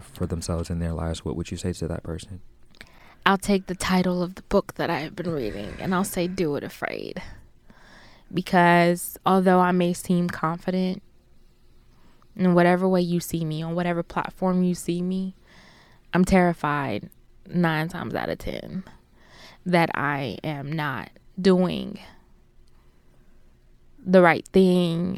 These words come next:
Speaker 2: or making the right decision or living up to what y-, people's, you know, expectations are.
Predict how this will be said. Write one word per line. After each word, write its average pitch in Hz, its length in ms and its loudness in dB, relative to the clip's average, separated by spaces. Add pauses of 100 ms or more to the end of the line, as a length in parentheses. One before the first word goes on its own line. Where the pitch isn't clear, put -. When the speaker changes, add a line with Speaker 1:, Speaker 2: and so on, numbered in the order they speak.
Speaker 2:
or 185 100 2
making 185 380 4
the 185 100 4
right 185 240 0
decision 190 1000 0
or 190 480 -2 (400)
living 190 480 6
up - 320 2
to 180 200 4
what 175 440 4
y-, 175 300 -2 (240)
people's, 175 760 -2 (520)
you 180 140 2
know, 170 440 0 (100)
expectations 180 920 -2
are. 180 540 0